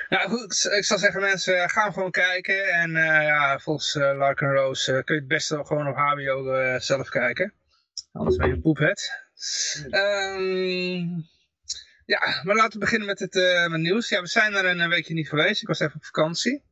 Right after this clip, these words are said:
Speaker 2: Ja, we moeten als een jekko er doorheen gaan. Dit, eh, dit wordt de
Speaker 1: Ja.
Speaker 2: hoogste tempo ooit, denk ik.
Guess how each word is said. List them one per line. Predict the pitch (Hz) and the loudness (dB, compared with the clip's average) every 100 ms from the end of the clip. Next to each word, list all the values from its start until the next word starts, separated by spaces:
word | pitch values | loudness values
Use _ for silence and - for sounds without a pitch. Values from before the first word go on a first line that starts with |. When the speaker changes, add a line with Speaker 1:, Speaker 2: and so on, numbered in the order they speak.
| _ _ | _ _
Speaker 2:
Ja, | 233 - 123 | -4 -2 -2
we | |
moeten | 131 135 | -4 -4
als | 131 | 0
een | 131 131 | 0 4
jekko | 156 160 151 | 2 2 0
er | 147 | 2
doorheen | 143 180 | 2 2
gaan. | 175 165 135 | 2 2 0
Dit, | 147 - | -4 -2
eh, | 139 131 | 0 2
dit | 131 | 0
wordt | 139 135 | 0 0
de | |
Speaker 1:
Ja. | 127 | 0
Speaker 2:
hoogste | 151 151 135 | 0 -2 -2
tempo | 156 139 | -2 0
ooit, | 156 165 151 | -2 -2 -2
denk | 110 107 | 0 0
ik. | 98 - | 0 -4